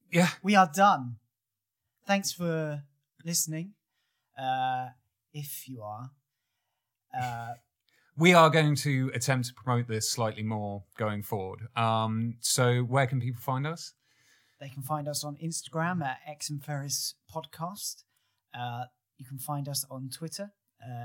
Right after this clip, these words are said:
Speaker 2: again, X M Ferris Podcast. Uh, you can find
Speaker 1: Facebook.
Speaker 2: find us on Facebook, X M Ferris Podcast.
Speaker 1: <laughs>
Speaker 2: Uh, is there any, any other platform? You can find us on SoundCloud.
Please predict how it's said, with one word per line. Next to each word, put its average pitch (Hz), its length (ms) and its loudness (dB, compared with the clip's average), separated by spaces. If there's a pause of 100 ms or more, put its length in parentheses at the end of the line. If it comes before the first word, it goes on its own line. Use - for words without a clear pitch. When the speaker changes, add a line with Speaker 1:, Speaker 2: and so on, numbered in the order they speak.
Speaker 2:
again, 135 480 -12
X 151 280 -4
M 135 140 -6
Ferris 135 640 -6 (460)
Podcast. 170 640 -10 (680)
Uh, 131 420 -2
you - 80 -12
can - 0 -
find 147 180 4
Speaker 1:
Facebook. 147 240 -2 (440)
Speaker 2:
find 147 160 -6
us 135 120 -8
on 131 100 -10
Facebook, - 960 -4 (400)
X 156 260 -6
M 139 80 -6
Ferris 139 680 -2 (840)
Podcast. - 920 0
Speaker 1:
<laughs> - 40 -20 (420)
Speaker 2:
Uh, 135 580 -2 (180)
is 143 80 -10
there 180 140 0
any, 202 160 -2 (180)
any 190 220 -4
other 190 120 -6
platform? 196 260 -14
You - 20 -12
can - 80 -12
find 165 160 4
us 156 140 -2
on 143 160 -2
SoundCloud. 175 920 0